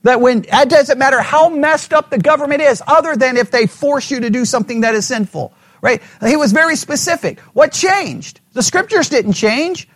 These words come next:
Circumstances changed. Well, guess what? The circumstances changed, and now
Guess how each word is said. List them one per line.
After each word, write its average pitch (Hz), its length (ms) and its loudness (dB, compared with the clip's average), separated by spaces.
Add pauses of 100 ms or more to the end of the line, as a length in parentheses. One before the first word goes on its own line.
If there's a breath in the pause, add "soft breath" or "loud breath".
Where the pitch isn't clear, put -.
Circumstances 302 920 -2
changed. - 520 -8 (240 soft breath)
Well, 240 220 4 (180 loud breath)
guess - 240 0
what? 359 300 2 (140)
The 214 100 0
circumstances 330 760 -4
changed, 240 400 -6
and 233 180 -2
now 294 420 2